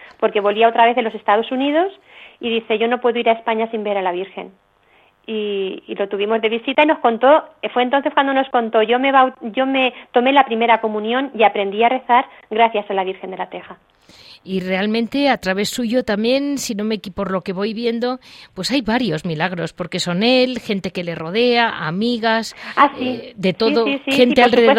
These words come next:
Speaker 1: supuesto
Speaker 2: de
Speaker 1: que
Speaker 2: él.
Speaker 1: él es como un puente
Speaker 2: Sí.
Speaker 1: que lleva la devoción a Estados Unidos y a Latinoamérica, y a partir de ahí empiezan a sucederse los favores de la Virgen a sus conocidos y allegados.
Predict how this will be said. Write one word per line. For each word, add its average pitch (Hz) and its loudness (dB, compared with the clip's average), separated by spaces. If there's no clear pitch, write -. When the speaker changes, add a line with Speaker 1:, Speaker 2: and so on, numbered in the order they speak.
Speaker 1:
supuesto 220 2
Speaker 2:
de 269 6
Speaker 1:
que 269 8
Speaker 2:
él. 175 0
Speaker 1:
él 247 2
es - -20
como 240 2
un 269 0
puente 320 2
Speaker 2:
Sí. - -4
Speaker 1:
que 233 -2
lleva 269 4
la 285 6
devoción 277 2
a - -2
Estados 226 0
Unidos 285 -2
y 226 -2
a 202 0
Latinoamérica, 277 0
y 226 0
a 220 2
partir 226 0
de 262 2
ahí 311 4
empiezan 226 -2
a 254 -4
sucederse 214 -2
los 202 -4
favores 196 -4
de 190 -8
la 180 -6
Virgen 190 -10
a - -10
sus 196 -14
conocidos 190 -6
y - -6
allegados. 175 -8